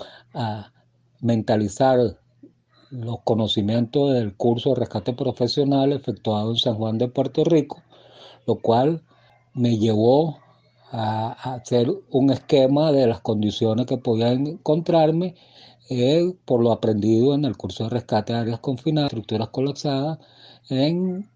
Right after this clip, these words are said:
relación a una emergencia con la erupción de un volcán,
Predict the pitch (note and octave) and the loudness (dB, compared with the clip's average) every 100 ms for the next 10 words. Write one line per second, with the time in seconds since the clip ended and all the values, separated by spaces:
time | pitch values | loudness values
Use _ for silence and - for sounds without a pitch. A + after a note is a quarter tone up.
0 | _ _ _ - B2 A#2 A2+ - B2 D#3+ | _ _ _ -4 0 2 0 0 0 2
1 | E3 B2+ B2+ D3 A#2 F#2 D3 D3 - B2 | 2 2 2 2 2 0 0 0 -2 -2
2 | - A2 G2+ F#2+ - - - _ A2+ A2+ | -2 -4 -4 -6 -10 -20 -20 _ -2 -2
3 | G2+ - A2 G#2+ A2 A2 G2+ - G2+ F2+ | -2 0 0 0 0 0 -2 -4 -6 -8